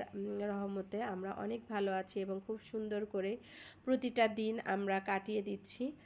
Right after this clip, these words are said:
আর এই যে রুই মাছ আর কাতল মাছের মাথা দেখতেই পাচ্ছ, প্রায় এক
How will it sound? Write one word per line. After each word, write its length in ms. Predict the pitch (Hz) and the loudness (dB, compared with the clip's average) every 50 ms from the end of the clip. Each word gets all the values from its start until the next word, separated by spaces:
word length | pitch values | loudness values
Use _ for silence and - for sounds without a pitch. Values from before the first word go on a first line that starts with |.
| - - - - | -20 -20 -20 -8
আর 260 | - - 190 190 190 196 | -2 2 4 6 6 6
এই 200 | - 214 226 208 | 6 6 4 6
যে 180 | 214 254 262 | 4 2 4
রুই 240 | 240 226 214 214 214 | 4 4 4 4 4
মাছ 340 | 214 208 202 208 208 208 - - | 4 4 4 2 2 0 -2 -2
আর 160 | 196 202 214 | 0 0 0
কাতল 380 | 208 196 190 - - 208 208 | 2 0 0 2 2 0 0
মাছের 340 | 208 202 196 196 - 214 208 | 2 0 0 -2 -2 -4 -2
মাথা 340 | 208 190 185 185 - 214 208 | 0 0 -2 -2 -2 -4 -2
দেখতেই 380 | 196 208 196 196 - - 226 226 | 0 0 -2 0 0 0 0 0
পাচ্ছ, 360 | - 208 196 190 - - - | 2 2 0 0 -2 -4 -6
প্রায় 340 | 214 214 220 208 196 202 - - | -4 -2 0 0 0 0 0 0
এক 240 | - - 202 208 | 0 0 0 -2